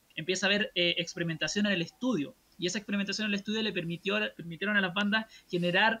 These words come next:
sonoridades que, eh, difícilmente se podrían haber dado con, solamente con una guitarra eléctrica. Eh, tenemos casos como, eh, la icónica canción Rain of the Beatles, donde tenemos este juego de, de hacer cosas hacia atrás. En las guitarras también se empezaron a hacer juegos como de pista hacia atrás,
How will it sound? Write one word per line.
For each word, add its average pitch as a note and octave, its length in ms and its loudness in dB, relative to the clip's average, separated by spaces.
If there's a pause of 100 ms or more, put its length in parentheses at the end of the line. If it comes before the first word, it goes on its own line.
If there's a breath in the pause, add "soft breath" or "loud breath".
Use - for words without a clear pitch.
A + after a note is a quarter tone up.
(100)
sonoridades F#3 880 2
que, A#3 420 2
eh, F3 300 2
difícilmente A#3 560 -2
se G3+ 100 -4
podrían F#3+ 300 0
haber F#3+ 220 2
dado G#3+ 240 0
con, F#3 240 -4
solamente F#3+ 420 -2
con F3 140 -2
una F3 160 0
guitarra E3 300 0
eléctrica. D#3 540 -4 (380 loud breath)
Eh, D3+ 300 0
tenemos F3 280 2
casos F3+ 280 -2
como, D#3+ 560 -2
eh, D3 320 -2
la D3+ 100 0
icónica F#3+ 300 0
canción F3 360 2
Rain F#3+ 200 2
of F3+ 80 -2
the F3 80 2
Beatles, G3 360 -2
donde F3 220 0
tenemos F3 380 0
este F3 220 -4
juego F3+ 320 2
de, E3 300 2 (220 loud breath)
de D#3+ 60 -2
hacer F3+ 240 0
cosas F3+ 320 -2
hacia D#3+ 180 -4
atrás. A3+ 320 2
En F3 60 2
las D#3 100 0
guitarras F3 320 0
también E3 280 -2
se G#3+ 80 -4
empezaron F#3+ 340 -4
a F3+ 40 -6
hacer F3+ 140 -4
juegos G#3 400 -2
como F3 220 -4
de E3 80 0
pista F#3+ 240 -6
hacia E3+ 160 -2
atrás, G3+ 280 2